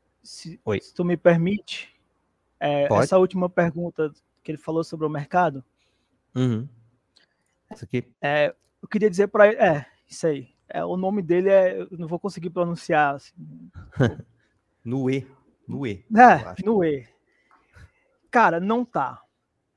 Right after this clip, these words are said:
Speaker 1: Sabe, não tá. Eu acredito que é mais uma questão de, de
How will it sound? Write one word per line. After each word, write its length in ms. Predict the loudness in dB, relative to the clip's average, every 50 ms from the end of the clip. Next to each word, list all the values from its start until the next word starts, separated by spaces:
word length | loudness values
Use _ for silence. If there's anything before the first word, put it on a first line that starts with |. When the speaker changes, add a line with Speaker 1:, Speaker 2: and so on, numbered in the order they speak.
| _ _ _ _ _ _
Speaker 1:
Sabe, 420 | -8 -2 0 0 0 0 -4 -8
não 200 | -8 -8 -8 -8 -6
tá. 320 | -6 -6 -6 -6 -8 -10 -6
Eu 120 | -2 -2
acredito 600 | -2 -2 -2 -4 -6 -6 -6 -8 -10 -12 -14 _
que 220 | _ -16 -8 -4 -2
é 80 | -2
mais 540 | -2 -2 -4 -2 -2 0 -2 -2 -4 -6 -8
uma 520 | -10 -8 -6 -6 -6 -6 -8 -8 -10 -12 -14 _
questão 600 | _ -8 -8 -8 -10 -12 -10 -8 -8 -6 -8 -8 -10
de, 580 | -12 -16 -16 -14 -12 -10 -10 -12 -12 -14 -18 -20 _ _ _ _ _ _ _ _ _ _ _ _ _ _ _ _ _ _
de 140 | _ -14 -14